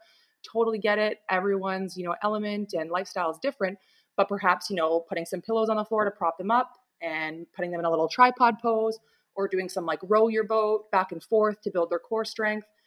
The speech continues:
Just doing, like, some really gentle, fun, you know, just more developmental play activities can be really, really beneficial. And, and it's actually, like, a lot of fun. Like, I'm so grateful that I've learned all these great ways to talk to my child better and, and develop her. And I always play with my,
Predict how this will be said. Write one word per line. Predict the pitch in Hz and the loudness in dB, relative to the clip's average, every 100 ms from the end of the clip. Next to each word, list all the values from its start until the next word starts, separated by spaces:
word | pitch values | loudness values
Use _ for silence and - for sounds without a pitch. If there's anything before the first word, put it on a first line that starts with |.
| _ - | _ -12
Just | 311 - | -8 -2
doing, | 370 | 4
like, | 226 - | 4 2
some | 185 175 | -8 -4
really | 202 220 | -2 -2
gentle, | 185 - 160 196 208 | -4 0 0 0 -4
fun, | 190 - 160 165 190 208 208 - | -6 -2 2 2 0 -4 -6 -6
you | 196 | -2
know, | 170 | -2
just | 233 - | -2 -2
more | 269 | -2
developmental | 208 170 160 160 160 - 175 165 165 - | 0 2 2 0 -8 -4 0 0 -2 -4
play | 143 165 | 0 0
activities | 220 - 254 285 294 | 0 -4 -4 -4 -6
can | - | -6
be | 262 302 | -4 -2
really, | 185 180 | 0 0
really | 214 226 | 0 -2
beneficial. | 214 190 - 202 - 170 | -2 -4 -4 -10 -4 0
And, | 160 170 _ _ _ _ - | 0 -2 _ _ _ _ -4
and | 226 | -2
it's | 214 | 0
actually, | 247 - | -2 0
like, | 269 247 | 0 2
a | |
lot | 175 | 4
of | 165 | 2
fun. | - 143 139 - | 2 0 0 -6
Like, | 180 | -6
I'm | 180 | -4
so | - 180 | 0 0
grateful | 165 165 - 156 | 2 0 0 0
that | 151 | 2
I've | 147 | 0
learned | 160 151 | -4 -6
all | 147 | -4
these | 147 151 - - | -2 -4 -8 -8
great | - 156 | 0 0
ways | - 147 147 143 | 2 0 0 -4
to | - 156 | -4 -6
talk | - 147 - | -4 -8 -6
to | |
my | 160 | -10
child | 147 156 139 - | -6 -4 -4 -6
better | - 147 147 | -8 -4 -4
and, | 147 | -6
and | 156 | -8
develop | 170 151 143 - | -4 -2 -4 -2
her. | 156 | -4
And | |
I | 147 | -4
always | 151 | -6
play | - 160 | -4 -4
with | 151 | -2
my, | 151 | -6